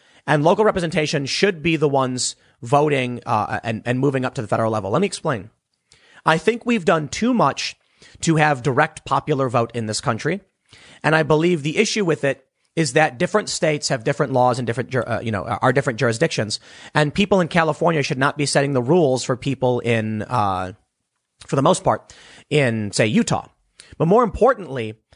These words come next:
you end up with no one caring about local issues. Imagine it this way. Let's say the elections that mattered were you as an individual voting at the local level for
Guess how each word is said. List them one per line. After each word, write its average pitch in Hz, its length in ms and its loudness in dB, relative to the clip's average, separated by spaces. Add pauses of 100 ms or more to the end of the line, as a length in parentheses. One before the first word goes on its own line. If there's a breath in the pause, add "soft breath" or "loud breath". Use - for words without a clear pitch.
(240 soft breath)
you 170 160 0
end 196 360 0
up 156 360 0
with 139 560 0
no 151 220 2
one 190 280 0
caring 156 400 -2
about 123 260 -2
local 117 320 -4
issues. - 520 -8 (360)
Imagine 175 300 0
it 160 80 -4
this - 180 -6
way. 98 200 -8 (580 soft breath)
Let's - 220 2
say 185 420 2
the 143 140 0
elections 180 480 0
that 156 180 -2
mattered 127 460 -4
were 123 200 0
you 117 540 2
as 117 100 -2
an 135 80 -2
individual 135 520 0
voting 147 320 2
at 165 60 -4
the 135 100 -2
local 170 300 2
level 135 280 0
for 123 400 -2